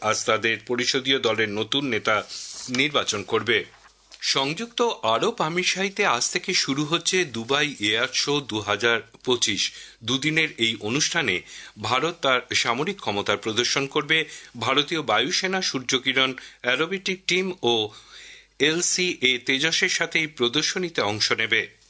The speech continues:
বাংলাদেশে আন্তর্জাতিক অপরাধ ট্রাইব্যুনাল আজ মানবতা বিরোধী অপরাধ মামলার রায় ঘোষণা শুরু করেছে।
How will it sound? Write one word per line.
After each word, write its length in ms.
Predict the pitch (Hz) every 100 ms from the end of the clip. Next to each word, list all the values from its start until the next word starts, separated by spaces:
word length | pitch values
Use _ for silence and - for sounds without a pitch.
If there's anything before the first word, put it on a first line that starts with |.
| - 104
বাংলাদেশে 680 | 110 113 135 202 240 -
আন্তর্জাতিক 640 | 226 175 196 202 208 214 -
অপরাধ 380 | 135 - 190 196 -
ট্রাইব্যুনাল 640 | 120 107 131 156 165 165 -
আজ 260 | 113 107
মানবতা 1160 | 101 104 107 135 - - - - - 113 120 139
বিরোধী 440 | 123 113 127 139
অপরাধ 480 | 139 104 107 131 147 -
মামলার 460 | 101 101 107 113 101
রায় 200 | 104 117
ঘোষণা 440 | - 101 101 101
শুরু 240 | - -
করেছে। 520 | 143 92 95 - 113